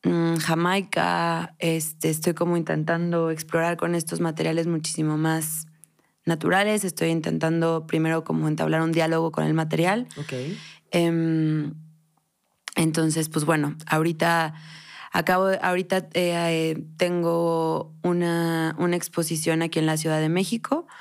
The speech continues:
Speaker 2: ¿Qué días?
Speaker 1: Este, mm, acabamos de inaugurar este fin de semana
Speaker 2: Ujú.
Speaker 1: y yo creo que va a estar uno o dos meses.
Speaker 2: Ah, qué maravilla.
Speaker 1: Así es, en, en Playa Escandón.
Speaker 2: Ajá.
Speaker 1: Em,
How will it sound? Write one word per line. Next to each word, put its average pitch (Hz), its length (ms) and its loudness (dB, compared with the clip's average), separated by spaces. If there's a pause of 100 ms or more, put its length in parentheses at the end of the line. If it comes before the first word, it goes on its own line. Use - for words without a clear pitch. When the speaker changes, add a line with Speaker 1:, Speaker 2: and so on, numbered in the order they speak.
(240)
Speaker 2:
¿Qué 160 100 0
días? 156 480 0
Speaker 1:
Este, 165 640 0
mm, 151 320 0 (500)
acabamos 196 460 2
de 233 60 4
inaugurar 175 380 2
este 180 200 -4
fin 180 160 2
de 180 80 0
semana 226 440 0
Speaker 2:
Ujú. 156 400 -4 (280)
Speaker 1:
y 226 800 2 (960)
yo 185 180 2
creo 202 120 2
que 196 80 0
va 185 100 2
a - 20 2
estar 185 400 0 (140)
uno 190 300 2
o 196 40 0
dos 185 240 0
meses. 220 480 -2 (140)
Speaker 2:
Ah, 294 300 0
qué 269 100 0
maravilla. 254 520 2
Speaker 1:
Así 214 240 2
es, 185 200 0
en, 180 260 -2
en 170 300 0
Playa 175 240 2
Escandón. 175 640 0
Speaker 2:
Ajá. 156 600 -4
Speaker 1:
Em, 165 840 0